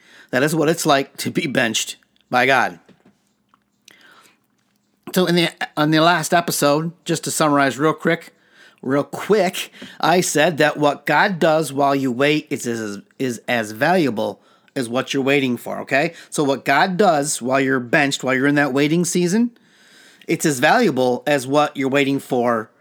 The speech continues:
and that eventually becomes yours, uh, in the next season. Three lessons, three lessons from the sidelines.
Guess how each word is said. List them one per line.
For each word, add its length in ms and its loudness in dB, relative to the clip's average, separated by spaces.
and 200 0
that 220 -2
eventually 560 0
becomes 640 -2
yours, 560 -4
uh, 200 -6
in 120 -2
the 80 -2
next 380 -2
season. 400 -2
Three 280 0
lessons, 540 0
three 200 -4
lessons 400 0
from 140 -4
the 60 -4
sidelines. 960 -2